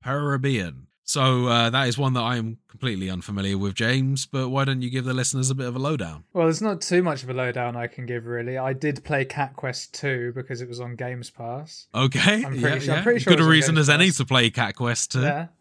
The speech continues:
Speaker 2: so why not? And, uh, it was quite a fun little sort of roleplay game. You're not gonna spend, lo-, well,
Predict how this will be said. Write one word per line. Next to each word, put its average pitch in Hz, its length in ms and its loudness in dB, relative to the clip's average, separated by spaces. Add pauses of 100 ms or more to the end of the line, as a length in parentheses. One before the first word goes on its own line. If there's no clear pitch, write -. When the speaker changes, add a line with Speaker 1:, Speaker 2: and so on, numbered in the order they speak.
Speaker 2:
so 160 200 -6
why 143 180 -2
not? 139 340 -4
And, 156 320 -6
uh, 165 420 2 (200)
it 294 160 -8
was - 140 -6
quite 160 280 4
a 170 40 -4
fun 190 280 2
little 202 420 0 (140)
sort - 220 -14
of 185 80 -10
roleplay 214 460 -6
game. 123 320 -6
You're 156 140 0
not 160 160 0
gonna 139 360 -4
spend, 135 600 -8 (260)
lo-, 139 240 -6
well, 131 300 -4